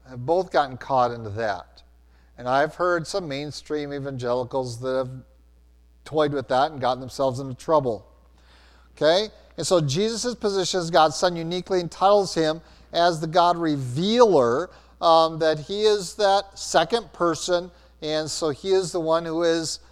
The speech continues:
the representation of God to man.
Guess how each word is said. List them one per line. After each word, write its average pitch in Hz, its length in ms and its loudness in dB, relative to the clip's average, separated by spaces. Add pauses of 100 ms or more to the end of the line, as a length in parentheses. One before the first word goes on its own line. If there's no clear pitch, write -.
(180)
the 156 420 4
representation 151 1400 -2 (300)
of 175 240 0
God 156 400 6 (100)
to 220 260 -6
man. 135 560 -4